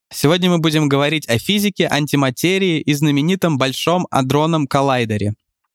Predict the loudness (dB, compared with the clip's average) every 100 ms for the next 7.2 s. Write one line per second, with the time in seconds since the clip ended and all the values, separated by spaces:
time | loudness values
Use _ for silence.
0 | _ _ -2 0 0 0 -4 -4 -2 -2
1 | -4 _ -20 -4 0 0 0 -2 0 -2
2 | 0 -2 -2 -2 -2 0 0 0 -2 -2
3 | 0 0 0 -2 -2 -2 -2 -4 -4 0
4 | -2 0 -2 0 -2 -2 0 0 0 -2
5 | -4 -2 -2 0 0 0 -2 -6 -4 -2
6 | -2 -2 -2 -2 -2 0 2 2 0 0
7 | -2